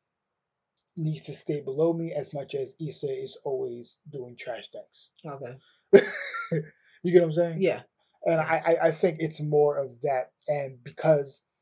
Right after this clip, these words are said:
Speaker 1: but it's, I don't want, but I understand the fact you don't wanna be friends with somebody who never would think high of you.
Speaker 2: Right.
Speaker 1: You know,
Speaker 2: 'Cause
Speaker 1: who never wants you to, um, who never thinks that when you do something, you think, like, I'm not saying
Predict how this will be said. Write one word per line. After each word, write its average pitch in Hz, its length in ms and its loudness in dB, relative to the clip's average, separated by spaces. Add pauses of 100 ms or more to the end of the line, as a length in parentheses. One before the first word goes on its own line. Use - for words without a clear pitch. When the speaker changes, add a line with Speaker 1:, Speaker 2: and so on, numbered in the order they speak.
(600)
Speaker 1:
but 160 160 4 (240)
it's, - 340 -4 (360)
I 170 100 4
don't 165 140 2
want, 156 140 -6 (120)
but 156 160 2
I 160 160 10
understand 156 440 0
the 131 40 -10
fact 139 320 2
you 156 80 0
don't 156 120 2
wanna 147 120 -2
be 139 140 -10
friends 147 180 -2
with 139 80 -14
somebody 131 280 -6
who 135 140 -8
never 139 200 0
would 131 240 -10
think 127 160 -10
high 120 320 -8
of 117 160 -8
you. - 140 -20 (180)
Speaker 2:
Right. 160 260 4 (300)
Speaker 1:
You 156 60 4
know, 156 40 6
Speaker 2:
'Cause - 80 4
Speaker 1:
who 165 120 6
never 165 180 6
wants 156 280 -2
you 147 100 -6
to, 139 120 0
um, 131 320 -6 (160)
who 156 80 -2
never 151 180 2
thinks 147 340 -8
that 135 260 -2 (320)
when 147 140 -8
you 135 100 -12
do 156 100 0
something, 131 400 -6
you 135 120 -6
think, 135 200 -10 (180)
like, 147 240 -2 (560)
I'm 185 100 4
not 170 140 4
saying 160 220 0